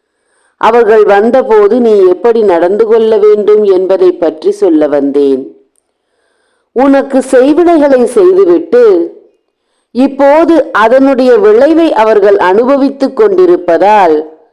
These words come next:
அவர்கள் எங்கெங்கோ அலைந்து கொண்டிருக்கிறார்கள் அவர்களின் வினைகளை தொலைப்பதற்கு.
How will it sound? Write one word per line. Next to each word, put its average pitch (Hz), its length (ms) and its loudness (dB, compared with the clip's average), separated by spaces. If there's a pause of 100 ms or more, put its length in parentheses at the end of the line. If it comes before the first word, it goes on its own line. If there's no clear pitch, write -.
(420)
அவர்கள் 247 480 2
எங்கெங்கோ 240 840 2
அலைந்து 233 540 0
கொண்டிருக்கிறார்கள் 202 1160 0
அவர்களின் 185 680 0
வினைகளை 190 580 0
தொலைப்பதற்கு. 156 1200 -2